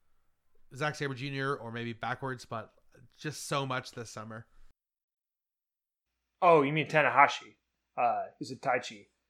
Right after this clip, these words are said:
Speaker 2: Uh,
Speaker 1: I don't know what I said.
Speaker 2: Yeah, uh, I think you might have said, uh,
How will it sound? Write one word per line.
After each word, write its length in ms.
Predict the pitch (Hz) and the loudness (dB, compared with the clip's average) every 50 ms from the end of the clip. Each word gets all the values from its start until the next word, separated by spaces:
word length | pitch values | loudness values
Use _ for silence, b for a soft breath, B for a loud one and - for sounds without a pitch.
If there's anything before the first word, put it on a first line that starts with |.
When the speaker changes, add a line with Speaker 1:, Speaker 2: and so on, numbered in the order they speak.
| _ _ _ - | _ _ _ 2
Speaker 2:
Uh, 300 | 139 131 127 120 113 110 104 101 104 - - _ _ - | 4 6 6 6 4 2 -2 -4 -10 -16 -20 _ _ -12
Speaker 1:
I 80 | 123 | -10
don't 80 | 113 110 | -10 -10
know 80 | 107 104 | -10 -12
what 120 | 104 98 | -12 -12
I 80 | 98 98 | -14 -14
said. 260 | - - 101 101 107 _ _ _ _ _ _ _ _ _ _ _ _ _ _ _ _ _ - | -14 -14 -16 -16 -16 _ _ _ _ _ _ _ _ _ _ _ _ _ _ _ _ _ 2
Speaker 2:
Yeah, 240 | 170 156 131 110 104 - - _ _ _ - | 4 4 4 4 2 0 -6 _ _ _ 2
uh, 160 | 165 147 160 151 | 4 4 4 4
I 40 | |
think 80 | 139 - | 2 0
you 100 | 226 277 | 2 4
might 120 | 226 196 | 8 8
have 80 | 190 185 | 6 8
said, 180 | - 156 143 131 | 6 4 6 6
uh, 120 | 131 143 | 6 4